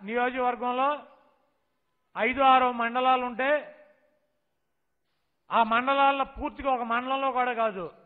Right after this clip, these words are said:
ఆ మండలంలో ఉన్నటువంటి ఇరవై తొమ్మిది కుగ్రామాలు ఈ ఇరవై తొమ్మిది, డెబ్బై రెండు, ముప్పై తొమ్మిది ఉన్నటువంటి అసెంబ్లీ నియోజకవర్గాలు ఉన్నటువంటి మహానగరాలతో ఈ దుర్మార్గుడు పోల్చి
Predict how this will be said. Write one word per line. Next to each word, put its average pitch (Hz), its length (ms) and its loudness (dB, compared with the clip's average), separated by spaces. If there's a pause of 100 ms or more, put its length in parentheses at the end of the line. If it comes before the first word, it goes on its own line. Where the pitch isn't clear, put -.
(440)
ఆ 190 100 -2
మండలంలో 269 520 0
ఉన్నటువంటి 262 380 -4
ఇరవై 233 220 -2
తొమ్మిది 240 380 -8 (380)
కుగ్రామాలు 277 960 2 (1800)
ఈ 226 160 -6
ఇరవై 254 400 0
తొమ్మిది, 262 420 -6
డెబ్బై 247 360 -2
రెండు, 262 440 -6
ముప్పై 254 320 -8
తొమ్మిది 247 320 -8
ఉన్నటువంటి 240 640 -6 (320)
అసెంబ్లీ 254 460 -4
నియోజకవర్గాలు 254 720 -2
ఉన్నటువంటి 226 580 -8 (340)
మహానగరాలతో 269 880 2
ఈ 254 60 -10
దుర్మార్గుడు 233 640 -4
పోల్చి 240 720 -6